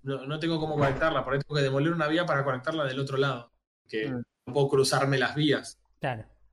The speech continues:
Speaker 1: Y, y así empezás a tener un montón de conflictos que el juego no te los explica en ningún momento y no te guía y te lleva a,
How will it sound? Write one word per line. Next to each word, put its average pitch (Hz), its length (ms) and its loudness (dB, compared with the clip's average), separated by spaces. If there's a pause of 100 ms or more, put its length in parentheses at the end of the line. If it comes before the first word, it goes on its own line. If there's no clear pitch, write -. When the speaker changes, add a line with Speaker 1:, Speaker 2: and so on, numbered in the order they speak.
(300)
Speaker 1:
Y, 160 300 2
y 170 40 6
así 165 280 2
empezás 202 300 0
a 202 40 -6
tener 180 200 -2
un 190 120 0
montón 175 320 -2
de 180 100 -4
conflictos 151 800 -2
que 147 100 -2
el 135 100 0
juego 190 260 -2
no 185 180 -2
te 185 120 -4
los 151 180 -4
explica 170 460 -4
en 170 60 -2
ningún 147 220 2
momento 147 480 0
y 151 60 -2
no 143 180 0
te 156 80 0
guía 156 380 4
y 135 60 -4
te 123 100 -8
lleva 135 440 -4 (280)
a, 113 480 2